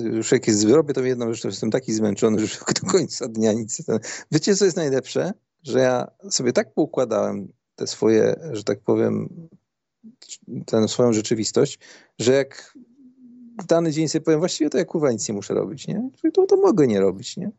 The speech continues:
I tak, tak od pierwszego, pierwszego kwietnia dwa tysiące dziewięć, nie?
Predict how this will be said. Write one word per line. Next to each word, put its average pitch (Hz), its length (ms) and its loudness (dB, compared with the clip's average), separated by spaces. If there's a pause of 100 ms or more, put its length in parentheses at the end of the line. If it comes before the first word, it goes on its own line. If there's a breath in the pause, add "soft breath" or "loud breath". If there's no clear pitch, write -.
(220)
I 233 120 -8
tak, - 160 -6 (520 loud breath)
tak 196 220 0
od 165 220 2 (160)
pierwszego, 131 760 2 (260)
pierwszego 120 540 -4
kwietnia 117 520 0
dwa 107 160 -2
tysiące - 440 -8
dziewięć, - 440 -8
nie? - 160 -6